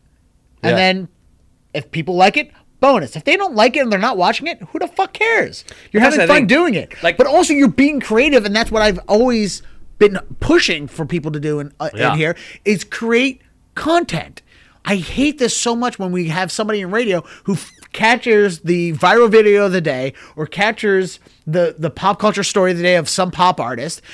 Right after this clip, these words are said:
Speaker 1: and they write two lines about it, and then you go, "Click here for more information." That is literally the laziest thing you can do.
Speaker 2: I agree.
Speaker 1: And y-, granted, sometimes we have to do that.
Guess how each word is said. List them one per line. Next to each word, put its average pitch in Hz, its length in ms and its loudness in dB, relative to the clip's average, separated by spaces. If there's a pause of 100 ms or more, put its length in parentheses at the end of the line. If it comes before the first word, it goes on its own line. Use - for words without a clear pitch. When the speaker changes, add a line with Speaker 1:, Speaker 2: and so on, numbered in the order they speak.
(120)
Speaker 1:
and 160 120 -4
they 170 200 0 (140)
write 160 320 0
two 320 260 6
lines 185 340 4
about 147 320 0
it, 214 160 0
and 185 140 -2
then 180 120 -2
you 170 100 -4
go, 165 180 2
"Click - 260 -2
here 214 140 4
for 196 140 0
more 185 200 2
information." 170 500 -4 (220)
That 233 120 2
is 208 140 2
literally 359 600 4 (120)
the 262 180 8
laziest 311 840 2
thing 294 400 0
you 269 160 4
can 226 240 0
do. 233 540 4 (180)
Speaker 2:
I 101 140 -8
agree. 113 340 -2 (240)
Speaker 1:
And 208 400 0
y-, 180 120 -12 (280)
granted, 240 500 6 (120)
sometimes 214 840 0
we 185 120 -4
have 131 340 -6
to 143 100 -8
do 110 160 -10
that. 69 340 -18